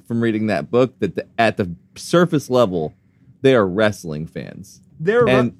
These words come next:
Speaker 1: and at the surface level, they did backyard wrestling for twenty years until they got into the bigger businesses like the Ring of Honors and the M L Ws and the New Japans and stuff.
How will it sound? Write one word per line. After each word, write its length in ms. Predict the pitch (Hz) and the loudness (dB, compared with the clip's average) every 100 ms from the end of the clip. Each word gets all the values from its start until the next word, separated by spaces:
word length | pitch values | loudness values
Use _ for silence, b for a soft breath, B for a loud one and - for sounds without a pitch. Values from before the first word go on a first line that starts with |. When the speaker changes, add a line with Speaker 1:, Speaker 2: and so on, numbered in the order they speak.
| 135 | 0
Speaker 1:
and 140 | 131 | 0
at 140 | 123 - | 0 -6
the 60 | |
surface 460 | 113 190 196 143 - | -2 2 2 0 2
level, 420 | 147 120 104 90 - b b | 2 2 2 0 -4 b b
they 220 | 113 139 135 | 2 4 6
did 300 | 127 98 113 | 4 2 0
backyard 540 | 139 135 135 120 98 | 0 2 2 2 2
wrestling 580 | 110 117 - 98 90 85 | 0 -2 -2 -6 -4 -6
for 180 | - 87 | -8 -12
twenty 440 | - - 147 127 | -8 0 0 2
years 680 | 98 107 101 53 57 - _ _ - | -2 -2 -2 -4 -12 -20 _ _ -6
until 280 | 120 110 147 | -2 2 2
they 140 | 127 | 2
got 220 | 117 123 117 | 4 4 4
into 240 | 120 117 | 0 -2
the 60 | 95 | -2
bigger 260 | 113 101 | -2 0
businesses 500 | 98 110 98 90 90 | 0 -2 -2 -4 -4
like 200 | 90 87 | -4 -4
the 80 | 95 | -2
Ring 180 | 104 101 | -2 -2
of 100 | 90 | -2
Honors 380 | 92 92 82 92 | -2 -2 -4 -6
and 100 | 92 | -6
the 80 | |
M 140 | 85 104 | -4 -2
L 100 | 95 | -2
Ws 420 | 101 95 95 85 | 0 0 -2 -4
and 100 | 92 | -4
the 60 | 92 | -2
New 160 | 104 | -2
Japans 500 | 92 87 110 98 82 | -4 -4 -4 -4 -6
and 120 | 78 | -10
stuff. 240 | - - | -12 -14